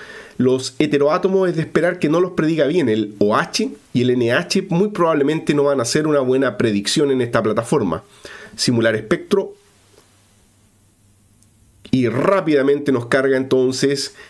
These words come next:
el espectro. ¿Y qué es lo que vemos? Vemos acá un patrón de tipo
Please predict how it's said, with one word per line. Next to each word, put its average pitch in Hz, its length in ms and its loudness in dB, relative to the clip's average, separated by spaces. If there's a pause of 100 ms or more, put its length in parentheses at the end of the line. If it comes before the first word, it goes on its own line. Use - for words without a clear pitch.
(180)
el 135 160 4
espectro. 143 420 -2
¿Y 131 60 -2
qué 147 80 0
es 147 80 2
lo 156 100 -2
que 175 100 2
vemos? 104 440 -2
Vemos 107 420 0
acá 110 240 2
un 123 240 -2
patrón 180 520 0 (300)
de 202 200 0
tipo 120 640 0